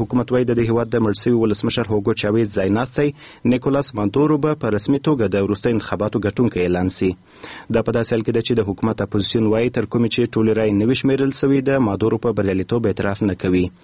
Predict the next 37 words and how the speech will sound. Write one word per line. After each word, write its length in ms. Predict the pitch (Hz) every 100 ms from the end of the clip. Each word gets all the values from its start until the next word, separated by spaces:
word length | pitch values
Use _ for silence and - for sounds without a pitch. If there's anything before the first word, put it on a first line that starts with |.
| - - - -
د 120 | 113 110
وینزویلا 380 | 107 113 113
د 160 | 110 110
یکشنبې 260 | - 113 110
ورځې 220 | 113 110 110
په 180 | 110 107
ترسره 320 | 104 104 98
سوي 200 | 113 113
انتخاباتو 460 | 104 - 101 117 -
کې 220 | 120 113
نیکولاس 380 | 107 110 107 - 98
مادورو 340 | 92 120 139 117
له 80 | -
خپل 240 | 120 110 -
سیال 280 | 127 135 - 113
هنریک 400 | 120 117 123 -
کاپریسلي 520 | 104 - 135 135 95 85
څخه 220 | 98 - 90 - _ - 101
درې 140 | 117 131
سوه 180 | 139 131 131 - 107 104 110 - _ - 101
درې 140 | 131 139
لکه 180 | 147 101 92
زیاتې 260 | 98 117 117 113
رایې 140 | 95
ګټلې 300 | 101 98 92 90
دي. 100 | 95 - - - - - 113
راپورونه 360 | 117 131 131 120
وایي 160 | 123 123
مادورو 340 | 107 104 117 120
د 120 | 110 104
اچول 240 | 104 101 -
سوو 200 | 120 117
رایو 180 | 113 113 104
پنځوس 340 | 101 113 110
اعشاریه 300 | 107 110 107 92
اووه 260 | 107 151 156 - - - -
او 40 | 156